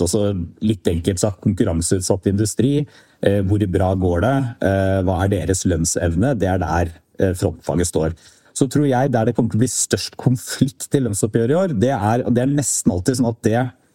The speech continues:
det som er vanskeligst, det er hvis det kommer type prinsippsaker som man ikke bare kan liksom betale seg ut av, eller som er litt vanskeligere enn som så. Og det store kravet i år fra arbeidstakersiden er jo at, eh, arbeidsgiver skal forskuttere sykepenger.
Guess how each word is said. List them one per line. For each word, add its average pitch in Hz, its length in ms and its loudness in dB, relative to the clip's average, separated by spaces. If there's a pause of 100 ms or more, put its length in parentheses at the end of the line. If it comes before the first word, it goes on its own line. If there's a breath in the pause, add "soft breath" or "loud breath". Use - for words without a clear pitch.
(300 loud breath)
det 107 120 2
som 131 100 0
er 131 60 2
vanskeligst, 107 680 0
det 107 80 4
er 107 100 2
hvis 101 140 -2
det - 80 -10
kommer 104 260 0
type 101 380 0
prinsippsaker - 1160 -2
som 110 100 -2
man 117 140 0
ikke - 260 -2
bare 85 260 0
kan 101 220 0
liksom 92 220 0
betale 76 600 -2
seg 98 220 -2
ut 87 260 -2
av, 104 220 0
eller 95 180 0
som 92 220 -2
er 101 160 0
litt 113 320 -2
vanskeligere 92 680 0
enn 113 40 0
som 135 140 -2
så. 156 300 0 (360 loud breath)
Og 101 100 2
det 143 100 2
store 104 420 0
kravet 95 340 0
i 123 60 2
år 135 240 0
fra - 160 0 (460)
arbeidstakersiden 98 1000 0
er 92 160 0
jo 104 100 2
at, - 140 -4
eh, 110 240 2
arbeidsgiver 85 560 0
skal 101 160 -2
forskuttere 98 960 -2
sykepenger. 92 720 -2